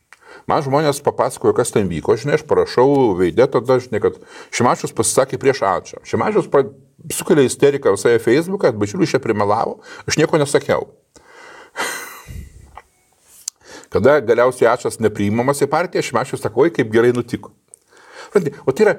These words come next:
žmogus, kuris niekados gyvenime neprisims jokios atsakomybės už ryžtingą veiksmą. Tai vat, tai Šimašius žmogus, kuris niekados gyvenime neprisims jokios atsakomybės tiesioginės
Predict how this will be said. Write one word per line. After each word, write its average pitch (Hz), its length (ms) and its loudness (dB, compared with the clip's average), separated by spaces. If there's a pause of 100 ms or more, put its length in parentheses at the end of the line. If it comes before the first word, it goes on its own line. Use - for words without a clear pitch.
(100)
žmogus, 131 420 -2
kuris 151 220 2
niekados 151 440 4
gyvenime 156 540 2
neprisims 143 560 -2
jokios 151 320 2
atsakomybės 143 640 0
už 110 140 -2
ryžtingą 139 480 0
veiksmą. 139 380 -2 (160)
Tai 117 100 4
vat, 87 140 2 (180)
tai 87 80 -2
Šimašius 156 560 0
žmogus, 113 320 -2
kuris 104 180 0
niekados 180 400 0
gyvenime 160 460 -2
neprisims 196 480 0
jokios - 320 -2
atsakomybės 165 680 -2
tiesioginės 104 600 0